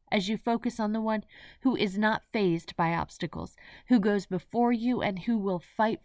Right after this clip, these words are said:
for you, and that you remember that you are never alone, because that is what we need to do when we feel as though there is an army coming at us.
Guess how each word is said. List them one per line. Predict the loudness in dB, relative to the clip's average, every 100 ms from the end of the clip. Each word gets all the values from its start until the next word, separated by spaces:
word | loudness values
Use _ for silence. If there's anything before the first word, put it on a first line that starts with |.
| _
for | -4 -4
you, | -4 -6 -10 -14 _ _ _ _ _ -6 0
and | 2
that | 2 2
you | 2 2
remember | 2 2 2 2 0
that | 0 -2 -2
you | -2 -2 0
are | 0
never | 0 0 0 0 -4 -4 -4
alone, | -2 0 -2 -4 -8 -18 _ _ _
because | -4 -2 -2 -2
that | 2 2 0 -6 _ _ _
is | -6 -4
what | -4 -2
we | -2
need | -2 -4
to | -4
do | -2 0 0 -4 -10
when | -2 0 2
we | 0
feel | -2 -2 -2
as | -2 -4
though | -4 -2
there | -2 -2
is | -2 -4
an | -6 -4
army | -2 -2 -4
coming | -6 -4 -4 -4
at | -4 -6
us. | -8 -14